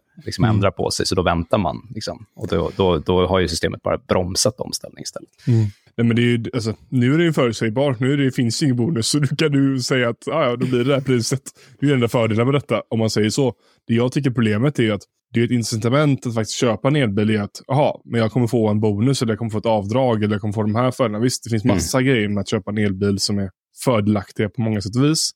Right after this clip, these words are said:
Speaker 2: Men en grej var ju det här. Du vet ju att var det i, i Norge som har momsbefriat elbilarna,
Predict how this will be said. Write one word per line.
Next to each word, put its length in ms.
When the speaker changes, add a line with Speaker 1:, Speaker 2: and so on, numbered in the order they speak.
Speaker 2:
Men 100
en 440
grej 180
var 360
ju 120
det 100
här. 180
Du 100
vet 160
ju 40
att 120
var 200
det 80
i, 360
i 40
Norge 420
som 100
har 80
momsbefriat 840
elbilarna, 520